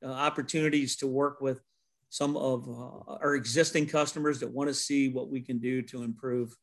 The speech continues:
productivity and, and, and, and quality of what they're getting out of their systems. So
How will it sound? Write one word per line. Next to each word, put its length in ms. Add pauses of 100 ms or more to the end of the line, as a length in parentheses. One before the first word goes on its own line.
(360)
productivity 800 (580)
and, 540 (180)
and, 460
and, 400
and 320 (140)
quality 440
of 160
what 140
they're 100
getting 320
out 220
of 80
their 120
systems. 640 (720)
So 460